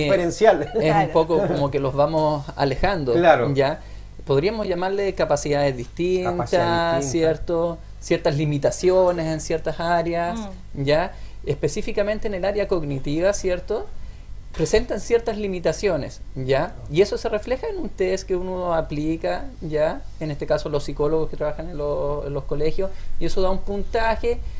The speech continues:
Speaker 2: y esa hace referencia a ciertos rangos, ¿cierto? De estas limitaciones intelectuales, ¿ya?
Speaker 1: Ok.
Speaker 2: La mayoría, cier-, bueno, todos los niños de la escuela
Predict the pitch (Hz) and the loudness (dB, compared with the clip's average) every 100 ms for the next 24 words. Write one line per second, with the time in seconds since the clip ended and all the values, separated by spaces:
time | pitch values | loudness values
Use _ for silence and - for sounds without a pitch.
0 | - - 214 233 - - 214 233 220 208 | -4 -4 2 2 2 0 0 2 2 2
1 | 208 208 202 196 214 196 202 180 180 214 | 4 2 2 0 0 0 0 0 2 2
2 | 233 240 226 220 220 220 214 202 196 202 | 2 -4 -4 -2 -2 0 0 0 -2 -4
3 | 190 180 170 170 190 190 180 165 160 143 | -4 -4 -4 -4 -2 -2 -4 -6 -4 -4
4 | - 120 123 - - - - - - 131 | -2 -4 -4 -8 -10 -10 -12 -10 -6 -2
5 | 135 165 - - - - 139 143 147 151 | 0 -2 -6 -8 -6 -2 0 2 2 2
6 | 190 240 233 185 135 156 123 135 143 202 | 2 2 0 -2 0 0 0 2 4 4
7 | 160 165 180 170 160 - 175 196 | 2 -2 -4 -4 -4 -2 -2 -2